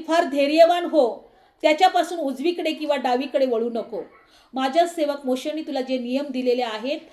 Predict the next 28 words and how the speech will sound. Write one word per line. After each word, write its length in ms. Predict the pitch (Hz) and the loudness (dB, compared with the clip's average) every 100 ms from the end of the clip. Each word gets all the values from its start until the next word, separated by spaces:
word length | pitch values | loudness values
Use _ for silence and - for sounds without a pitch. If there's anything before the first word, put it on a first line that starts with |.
| - - | -20 -8
जे 80 | 262 | -8
शास्त्र 500 | 262 302 311 339 320 | -4 -4 -4 -6 -6
तुला 180 | 262 262 | -4 -4
दिलेलं 380 | 247 233 226 226 | -2 -2 -2 -4
आहे, 400 | 220 254 320 - _ _ _ _ _ _ - | -4 -4 -6 -8 _ _ _ _ _ _ -4
बायबलमध्ये 520 | 247 262 294 269 277 | -2 0 -2 -2 -2
दिलंय, 380 | 247 254 294 392 - _ | -2 0 0 0 -6 _
त्या 120 | - 262 | -6 -6
सर्वांप्रमाणे 1200 | - 294 294 294 254 330 403 453 440 370 330 339 | -2 2 4 4 6 4 4 0 0 0 2 0
तू 180 | 330 320 | 0 2
जपून 400 | 302 302 339 349 | 2 2 -4 -2
करायला 340 | 294 269 269 | 0 0 -2
बल-, 340 | 208 254 247 | 0 2 2
बलवान 420 | 247 254 240 277 277 | 0 -4 -2 -6 -6
हो 380 | 277 311 339 - - | -2 -2 -4 -12 -10
आणि 140 | 226 | -8
धैर्यवान 560 | 202 220 220 226 220 196 | -6 -6 -4 -4 -4 -8
हो. 320 | 180 202 - _ _ _ _ _ _ _ _ _ _ _ | -12 -18 -18 _ _ _ _ _ _ _ _ _ _ _
पण 140 | 247 240 | -12 -6
त्या 120 | 269 | -6
शास्त्राप्रमाणे 680 | 254 233 254 240 233 208 208 | -4 -8 -8 -10 -10 -12 -12
तू 160 | 196 214 | -14 -18
कर, 200 | - 175 - _ _ _ _ _ _ _ _ _ | -14 -14 -16 _ _ _ _ _ _ _ _ _
ते 60 | 254 | -8
करण्यासाठी 580 | 247 226 254 262 254 | -4 -2 -4 -6 -8
तू 120 | 254 247 | -10 -6
बलवान 380 | 202 196 202 208 | -6 -6 -10 -12
हो, 100 | - | -16